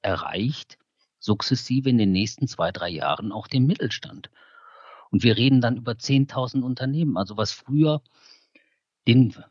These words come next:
fünfhundert Großen überlassen war und wo man gesagt hat, "Macht ihr das mal und wir schreiben da vielleicht was ab oder orientieren uns", trifft sie jetzt als Mittelständler auch perspektivisch.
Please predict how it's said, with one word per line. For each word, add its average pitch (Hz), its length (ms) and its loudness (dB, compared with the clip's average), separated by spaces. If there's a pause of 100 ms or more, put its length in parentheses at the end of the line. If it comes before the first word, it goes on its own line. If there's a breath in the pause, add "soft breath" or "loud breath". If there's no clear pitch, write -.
(140)
fünfhundert 147 560 2
Großen 135 580 -2
überlassen 104 640 0
war 147 420 0 (240)
und 104 160 -2
wo 113 60 -4
man 113 180 2
gesagt 104 300 -6
hat, 113 160 -10
"Macht 110 340 -2
ihr 139 100 -4
das 131 240 -4
mal 135 340 -2
und 107 160 -8
wir 104 100 -12
schreiben 110 380 -2
da 101 100 -6
vielleicht - 360 -12
was 92 160 -10
ab 156 320 -2
oder 95 260 -10 (640)
orientieren 117 640 -2
uns", 147 300 -8 (220)
trifft - 380 -10
sie 131 200 -6
jetzt 117 420 -4
als 95 240 -8
Mittelständler 110 760 -4
auch 156 360 -2
perspektivisch. - 920 -14